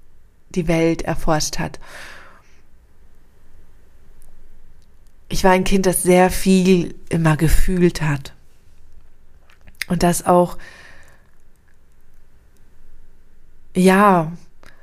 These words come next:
sehr mitfühlend war.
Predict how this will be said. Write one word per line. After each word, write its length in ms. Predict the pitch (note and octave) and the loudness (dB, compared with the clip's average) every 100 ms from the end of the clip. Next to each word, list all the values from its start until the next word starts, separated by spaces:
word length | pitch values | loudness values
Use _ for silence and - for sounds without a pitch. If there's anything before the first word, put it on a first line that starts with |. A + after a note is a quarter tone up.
| - - - - - - - - - - - _ _ - | -20 -20 -20 -20 -20 -20 -20 -20 -20 -20 -20 _ _ -16
sehr 280 | F3 F#3+ F3+ | 0 2 2
mitfühlend 1120 | F#3+ G3+ - - - G#3+ A3+ G3+ D3+ C#3+ - | 2 0 -2 -2 2 4 4 2 0 -4 -6
war. 400 | D3+ D3 C#3 C#3+ | -4 -2 -4 -6